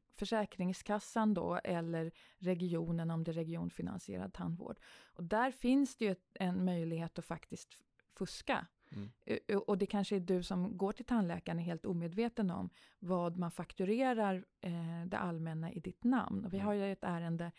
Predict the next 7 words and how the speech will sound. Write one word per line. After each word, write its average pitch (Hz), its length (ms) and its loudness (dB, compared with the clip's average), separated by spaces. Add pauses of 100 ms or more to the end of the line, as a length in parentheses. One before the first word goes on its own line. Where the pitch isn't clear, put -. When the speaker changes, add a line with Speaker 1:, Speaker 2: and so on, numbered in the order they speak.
(300)
Speaker 1:
nu 180 300 0
här 175 200 -2
för, 180 460 -4
för 175 260 -4
i, 190 500 -6
i 180 120 -4
vintras 180 720 -4